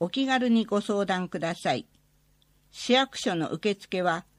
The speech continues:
午前八時三十分から午後五時十五分です。表があります。相談名、相談日時など、会場、問い合わせ先の順です。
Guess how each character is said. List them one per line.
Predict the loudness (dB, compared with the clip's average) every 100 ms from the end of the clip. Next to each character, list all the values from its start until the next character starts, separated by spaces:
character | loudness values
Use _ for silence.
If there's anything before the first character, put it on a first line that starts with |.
| _ -6
午 | 4 6
前 | 6 2 0
八 | -6 -6 -2
時 | -2
三 | 0 0 0
十 | -4
分 | -6 -4 -4
か | -2 -2
ら | -2 -4 -12 -2
午 | 0 4
後 | 2 2
五 | 2 2
時 | 0 0
十 | 2 2
五 | 0
分 | 0 0 0
で | -4
す。 | -8 -20 _ _ _ _ _ _ _ _ _ _ 4
表 | 6 6
が | 6 2
あ |
り | 2 -2
ま | -2
す。 | -6 -18 _ _ _ _ _ _ _ _ _ _
相 | 0 6 6
談 | 6 4 4 0
名、 | -2 -4 -8 _ _ _
相 | 2 6 6
談 | 6 2 2
日 | 2 2 0
時 | -4 -4
な | -4
ど、 | -4 -6 -10 _ _ _ _ 0
会 | 2 2 2
場、 | 2 2 0 -6 _ _
問 | 0 2 4
い |
合 | 4 4
わ | 2
せ | -2
先 | -4 -4 -6 -10 -4
の | -2
順 | 0 0 0
で | -2
す。 | -6 -14